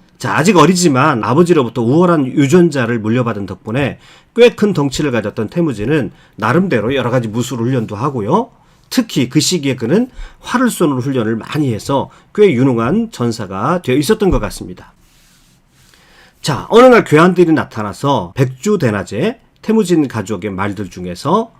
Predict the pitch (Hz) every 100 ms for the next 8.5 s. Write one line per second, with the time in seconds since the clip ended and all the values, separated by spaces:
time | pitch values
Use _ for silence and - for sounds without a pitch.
0 | - 123 180 196 127 95 135 104 - 123
1 | 180 190 160 127 127 185 175 139 113 151
2 | - 165 104 95 90 92 - _ _ _
3 | 98 - 135 98 101 127 120 - 110 170
4 | 277 _ _ - - _ - 78 - 180
5 | 170 190 208 165 131 160 131 101 117 113
6 | 160 143 131 120 113 101 120 123 123 -
7 | - - 226 214 151 - 87 117 190 180
8 | 117 90 98 127 98